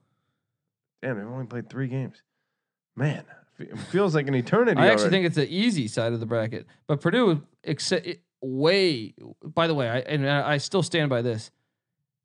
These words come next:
Speaker 2: 'cause I think Purdue, I think the Big Ten was better than the, the A C C.
Speaker 1: Okay. Yeah, well,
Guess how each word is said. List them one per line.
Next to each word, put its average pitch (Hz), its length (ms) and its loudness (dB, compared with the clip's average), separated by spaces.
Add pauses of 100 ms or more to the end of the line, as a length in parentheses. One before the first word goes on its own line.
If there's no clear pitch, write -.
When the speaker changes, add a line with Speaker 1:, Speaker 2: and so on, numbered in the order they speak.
(360)
Speaker 2:
'cause 127 180 0
I 123 80 0
think 127 180 -4
Purdue, 123 420 0 (300)
I 123 100 -4
think 127 180 -4
the 120 60 -6
Big 117 160 -4
Ten 117 120 -4
was 101 100 -6
better 104 160 -4
than 101 100 -6
the, 95 180 -10
the 101 160 -6
A 104 40 -6
C 107 120 -10
C. 95 240 -10 (120)
Speaker 1:
Okay. 87 280 -4 (800)
Yeah, 117 320 0
well, 95 400 -2